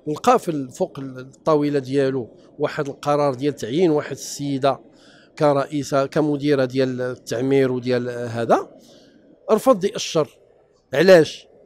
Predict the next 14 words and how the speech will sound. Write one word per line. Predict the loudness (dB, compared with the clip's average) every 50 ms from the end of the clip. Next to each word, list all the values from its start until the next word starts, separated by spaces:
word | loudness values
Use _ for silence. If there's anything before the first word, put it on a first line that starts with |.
| _ _ _ _
رفض | -12 -6 -6 -6 -6 -6
يأشر | -8 -8 -8 -8 0 0 0 2
لأنه | 2 0 0 2 2 2 2 2 2 0 0 -2
لقى | -4 -6 -2 0 0 0 2 0
إلى | -4 0 2 2
جانبها | 2 2 0 0 0 -2 -2 -2 -2 -2 0 0 0
رسالة | 0 -2 -4 -6 0 0 2 4 4 4 4 0 0 -8 -20 _ -20 -20 -20 _ -20 -16
ديال | -2 4 4 4 6
المكتب | 4 2 0 -2 -4 -2 2 2 2 2 0 -4 -2
الجهوي | -2 -2 -2 0 2 2 4 4 4 2 0
ديال | 0 0 2 2
هيئة | 2 2 0 -2 -6 -4 -2
المهندسين | -2 0 0 -2 -2 -6 -8 -6 -6 -4 -4 -4
المعماريين | -4 -4 -4 -2 -2 0 0 0 0 -2